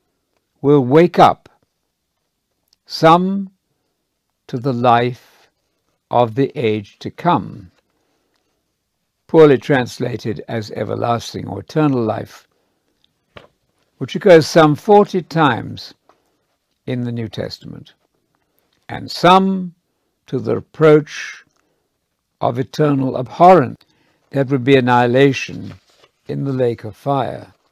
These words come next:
"The wise leaders," Daniel went on to say, "will shine like the bright vault of heaven,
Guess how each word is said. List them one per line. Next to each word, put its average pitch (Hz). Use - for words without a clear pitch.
"The 143
wise 208
leaders," 139
Daniel 107
went 113
on 127
to 117
say, 156
"will 107
shine 165
like 120
the 120
bright 151
vault 131
of 113
heaven, 214